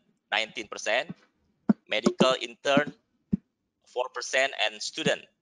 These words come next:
um, medical student, I mean, uh, it is seventeen percent.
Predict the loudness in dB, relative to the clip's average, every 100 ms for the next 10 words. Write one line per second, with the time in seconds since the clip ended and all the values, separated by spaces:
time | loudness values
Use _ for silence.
0 | _ _ -6 -6 -4 -4 0 0 0 -2
1 | -6 -2 -2 -4 _ _ _ -12 -10 -10
2 | _ _ -20 -6 -2 0 -2 -6 -8 -6
3 | -4 -4 -4 -4 -6 _ _ _ _ _
4 | _ -12 -8 -8